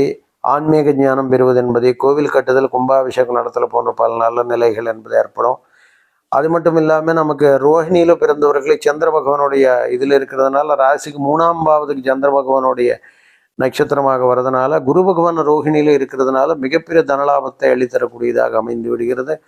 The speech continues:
காரணம் என்றால் ராசிக்கு வந்து அஸ்தமத்துல குரு வர்றதுனால நமக்கு, அதாவது அஷ்டமாதிபதியா விளங்குறதுனால எட்டு பதினொன்னு கூடியவனாக ரெண்டாம் வீட்டுல தனஸ்தானத்துல, அது சந்திரனோட சாரத்துல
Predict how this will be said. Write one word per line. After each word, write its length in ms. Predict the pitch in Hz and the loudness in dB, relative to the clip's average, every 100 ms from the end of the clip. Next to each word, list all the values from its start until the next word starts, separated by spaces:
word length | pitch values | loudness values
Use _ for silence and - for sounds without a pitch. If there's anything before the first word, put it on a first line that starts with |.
| _ - _ | _ -20 _
காரணம் 360 | 131 143 147 | -2 0 -2
என்றால் 260 | 143 147 143 | 0 -2 0
ராசிக்கு 460 | 135 135 147 151 147 | 2 2 0 -2 0
வந்து 120 | 143 | 0
அஸ்தமத்துல 500 | 139 - 156 156 151 | 0 -2 -4 -2 -2
குரு 180 | 139 143 | 0 2
வர்றதுனால 520 | 143 135 135 143 156 180 | 2 0 0 0 0 -2
நமக்கு, 380 | 156 139 127 120 113 - _ _ | -2 -2 2 2 0 -6 _ _
அதாவது 340 | - 143 147 151 139 131 123 | -2 0 2 2 2 2 0
அஷ்டமாதிபதியா 760 | - 156 160 156 147 147 143 139 | -2 -2 -2 0 0 2 2 2
விளங்குறதுனால 580 | 135 135 131 139 143 | 0 0 2 2 2
எட்டு 260 | 160 131 139 | 0 0 -2
பதினொன்னு 400 | 135 135 135 127 - | -2 -2 -2 -2 -2
கூடியவனாக 440 | 127 127 127 139 151 | 0 2 0 0 -2
ரெண்டாம் 380 | 131 139 147 143 | 0 0 0 -2
வீட்டுல 220 | 135 135 | -2 -2
தனஸ்தானத்துல, 720 | 117 135 - 147 143 139 139 165 - _ _ - | -2 -4 -4 -4 -2 -2 -2 -2 -4 _ _ -6
அது 180 | 127 156 170 | -2 0 2
சந்திரனோட 420 | 156 160 185 190 175 | 0 0 0 0 0
சாரத்துல 460 | 160 156 156 156 | 0 0 0 0